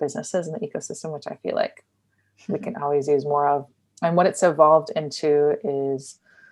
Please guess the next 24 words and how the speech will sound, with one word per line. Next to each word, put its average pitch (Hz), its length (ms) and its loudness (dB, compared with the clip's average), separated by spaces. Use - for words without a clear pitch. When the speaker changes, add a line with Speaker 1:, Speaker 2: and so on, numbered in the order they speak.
Speaker 1:
kind - 140 -10
of 143 280 -4
a, 143 540 0
it's - 120 -8
a 139 80 -4
fourteen 160 1000 -2
part - 640 0
on 147 460 -8
demand 147 840 -8
course, 151 500 2
and 147 320 -4
then 147 220 -6
supplemented 147 580 -2
by 147 120 -4
monthly 143 440 -6
coaching - 460 -6
calls. 220 420 4
So 156 340 -2
we 156 100 -6
have 156 240 2
group - 240 -6
coaching 233 380 4
calls 175 480 2
where, 151 300 0